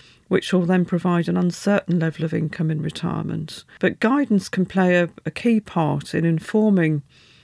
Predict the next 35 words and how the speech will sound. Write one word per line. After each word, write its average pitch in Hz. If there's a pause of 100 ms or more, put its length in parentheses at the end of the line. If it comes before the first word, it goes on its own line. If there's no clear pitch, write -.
(180)
groups -
of 165
individuals, 156
um, 160 (140)
about 175 (240)
the -
pros 190
and 170
cons 170
of 156
transferring 160
or 151
not, 160 (400)
what 180
sort -
of 170
factors -
will 165
mean 165
that -
they 165
could -
benefit 180
and 170
what -
sort -
of 165
factors -
would 165
mean 160
it -
probably 165
isn't -
for 160
them. 156